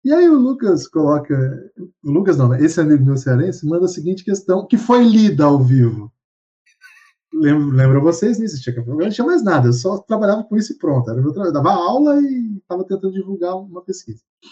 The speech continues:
A pesqui-, a questão que chegou do ouvinte era: Acho que muitas vezes a, a França atrai esse ódio anti-ocidental, anti-humanista, por ter sido palco do iluminismo, de grandes filósofos como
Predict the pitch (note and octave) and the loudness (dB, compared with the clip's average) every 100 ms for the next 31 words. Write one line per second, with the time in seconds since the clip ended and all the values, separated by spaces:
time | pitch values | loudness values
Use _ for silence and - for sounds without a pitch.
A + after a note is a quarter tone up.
0 | _ _ _ _ - D3+ F#3 F3 - D#3+ | _ _ _ _ -8 -2 0 0 0 0
1 | C#3+ B2 C#3+ C3 D3 C#3+ D#3+ D#3+ F3 F3+ | 0 0 -2 -2 -2 -2 0 2 2 2
2 | A#3 - E3 - - _ _ - F4 - | 0 0 -2 -2 -14 _ _ -4 -2 0
3 | A3+ G#3 E3+ C3+ D3+ F3+ D3 C#3 C#3+ C3+ | 0 2 2 4 4 4 2 2 0 0
4 | B2 - D3+ C#3 C3+ C#3 D3 E3+ D3 C#3 | -2 0 0 0 -2 0 0 2 2 2
5 | C#3 C3 D#3+ D3+ B2 B2 B2 B2 D3 D#3+ | 0 2 2 2 2 2 2 0 0 0
6 | - - B2+ A#2 B2 - _ C#3 - B2+ | -4 0 2 2 -2 -6 _ -16 -6 -2
7 | A#2+ G#2+ - F3+ D#3+ C3 B2 C3+ C#3 C3 | -2 -2 -2 2 2 4 4 2 2 2
8 | A#2+ A#2+ F3 D#3+ B2+ A#2+ A#2+ _ _ - | 2 4 4 4 2 -6 -8 _ _ -2
9 | A3 A#3 F#3+ - D#3+ C3+ - F3+ F3+ D3 | 0 2 0 -2 -4 -4 -2 2 2 2
10 | B2+ B2 B2+ C3+ C3+ A#2+ B2 E3+ D#3 B2+ | -2 0 0 2 2 4 2 2 2 2
11 | B2 C3 F3 G3 - C3+ D#3 D#3+ C3 - | 2 2 2 0 -2 -2 0 0 -2 -6
12 | _ - - C3 B2 | _ -18 -2 0 0